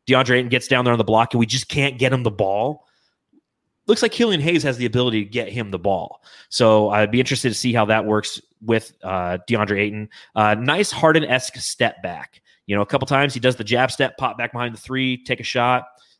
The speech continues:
That was impressive. Uh, kind of a herky-jerky jump shot, though. Definitely needs some work. You know, kind of that quick release,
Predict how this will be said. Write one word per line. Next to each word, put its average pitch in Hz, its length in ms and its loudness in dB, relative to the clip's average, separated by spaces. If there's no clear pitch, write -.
That 113 100 2
was 110 100 0
impressive. 120 600 0
Uh, 107 240 -2
kind 185 220 -2
of 196 40 0
a 170 60 -2
herky-jerky 160 560 0
jump 147 240 0
shot, 151 320 0
though. 151 180 4
Definitely 135 340 0
needs 139 200 -4
some 120 160 -4
work. 135 420 0
You 107 80 -6
know, 110 80 -2
kind 131 160 -2
of 120 80 -2
that 113 180 -4
quick 156 240 -4
release, 135 680 -4